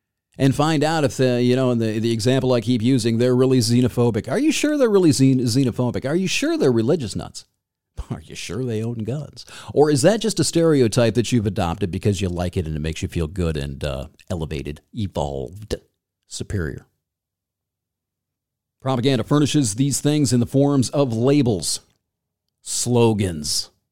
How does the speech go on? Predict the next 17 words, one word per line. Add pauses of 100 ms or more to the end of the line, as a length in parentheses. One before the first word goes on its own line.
(340)
slogans.
Oh, (760)
the
slogans
are
fucking
fantastic. (400)
Also,
these
ready-made
judgments. (760)
And
propaganda
transforms
ideas
into
slogans,